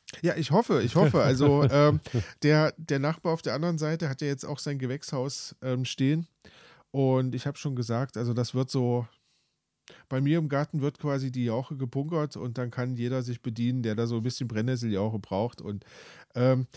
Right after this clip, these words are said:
Speaker 1: das fand ich eine coole Sache. Also von daher nochmal vielen Dank an Philipp. Ähm, ja, dann hab ich mich auch wieder mit ihm besprochen.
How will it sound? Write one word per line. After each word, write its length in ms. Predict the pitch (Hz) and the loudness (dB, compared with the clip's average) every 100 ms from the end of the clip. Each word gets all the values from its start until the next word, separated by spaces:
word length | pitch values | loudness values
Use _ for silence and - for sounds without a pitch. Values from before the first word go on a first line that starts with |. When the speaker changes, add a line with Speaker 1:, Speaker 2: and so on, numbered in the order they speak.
| - - - | -20 -20 -2
Speaker 1:
das 140 | 175 | 0
fand 180 | - 190 | 0 0
ich 100 | 170 | 0
eine 100 | 156 | -2
coole 320 | - 156 165 | 0 2 4
Sache. 320 | 131 131 139 113 | 4 2 0 -2
Also 280 | 117 131 | -2 -2
von 180 | 120 123 | -2 -2
daher 280 | 113 123 131 | -2 -2 -2
nochmal 320 | 123 117 127 | -4 -6 -6
vielen 300 | 120 135 135 | -4 -4 -2
Dank 300 | 117 120 127 | -2 -4 -6
an 160 | 117 127 | -6 -6
Philipp. 400 | - 139 127 107 _ - - - - _ _ | -4 -2 -2 -4 _ -20 -20 -20 -20 _ _
Ähm, 840 | 156 156 151 151 147 143 147 143 143 _ _ _ - - _ | 4 6 6 4 2 0 -2 -4 -6 _ _ _ -20 -20 _
ja, 380 | 127 135 113 104 - - | 0 2 2 -4 -10 -2
dann 300 | 147 214 214 - _ _ _ _ _ - | 0 2 -2 -8 _ _ _ _ _ -6
hab 140 | 147 180 | -4 -4
ich 140 | - | -4
mich 160 | 175 117 | -6 -4
auch 180 | 156 175 | -4 -2
wieder 200 | 170 156 | 0 0
mit 180 | 151 - | -2 -2
ihm 340 | 165 180 175 | -2 0 0
besprochen. 640 | 160 - - 151 170 165 | -4 -6 -4 -4 -2 -4